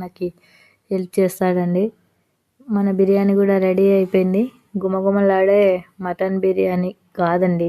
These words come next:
చికెన్ బిర్యానీ. ఎలా ఉందో చూసి కామెంట్ చేయండి పక్కా.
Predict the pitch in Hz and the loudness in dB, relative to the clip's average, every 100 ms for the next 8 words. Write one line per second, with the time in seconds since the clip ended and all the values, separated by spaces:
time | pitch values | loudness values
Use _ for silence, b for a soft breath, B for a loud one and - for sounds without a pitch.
0 | - - 156 180 180 185 190 185 180 - | -6 -12 -4 -2 0 2 4 2 0 -4
1 | B B B 247 214 214 208 208 202 202 | B B B 8 10 8 6 4 2 0
2 | 208 208 208 269 381 370 370 370 381 392 | 2 2 2 0 0 -2 -4 -2 -2 0
3 | 403 415 427 214 220 233 233 233 220 208 | 0 2 4 4 6 6 6 8 8 8
4 | 208 - 185 - 208 | 6 4 -4 -4 -2